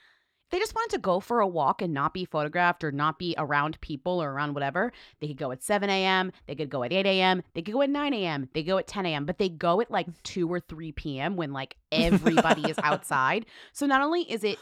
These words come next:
Speaker 1: is it unsafe for the paparazzi because there's just more people around,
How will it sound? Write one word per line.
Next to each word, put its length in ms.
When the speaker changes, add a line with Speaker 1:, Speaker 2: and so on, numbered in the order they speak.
Speaker 1:
is 140
it 120
unsafe 640
for 140
the 80
paparazzi 760
because 280
there's 160
just 160
more 240
people 420
around, 460